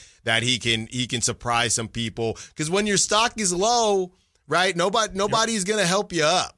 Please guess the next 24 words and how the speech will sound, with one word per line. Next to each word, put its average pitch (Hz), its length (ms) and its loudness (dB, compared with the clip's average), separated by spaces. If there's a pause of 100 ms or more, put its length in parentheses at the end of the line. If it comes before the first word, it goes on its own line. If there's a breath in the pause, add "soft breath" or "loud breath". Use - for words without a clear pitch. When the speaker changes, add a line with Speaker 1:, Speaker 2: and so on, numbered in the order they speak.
Speaker 2:
Yep. 135 140 -6
Speaker 1:
right? 139 300 2
And, 127 140 2
and 123 140 2
I 127 80 4
think 135 260 -2
that's 147 260 0
where 147 220 0
he 131 520 2
is 110 180 0 (440 loud breath)
in, 131 300 0
in 127 240 -2
his, 120 560 0 (100)
I, 185 200 -4 (560)
his 160 220 2
career, 220 500 2
to 170 80 0
be 170 120 0
completely 185 440 0
honest, 214 380 2
Speaker 2:
Yeah. - 60 -2
Speaker 1:
because 190 460 0 (320 loud breath)
you're 175 200 0
ge-, 170 120 -4